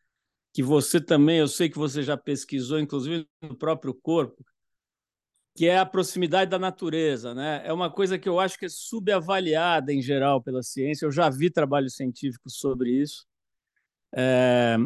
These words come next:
mas principalmente eu já senti na pele, já vi. Eu fui uma vez, uma, uma vez convidado, tive esse privilégio, convidado pelo governo do Canadá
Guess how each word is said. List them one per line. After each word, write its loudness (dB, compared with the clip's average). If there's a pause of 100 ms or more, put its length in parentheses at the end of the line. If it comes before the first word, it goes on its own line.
mas 4
principalmente 2
eu 2
já 4
senti -2
na 0 (400)
pele, 0
já 0
vi. -10
Eu -2
fui -12
uma -2
vez, -8
uma, -8 (160)
uma -6
vez -6
convidado, 2 (400)
tive 0
esse 0
privilégio, 4
convidado 2
pelo 0
governo 0
do -4
Canadá 0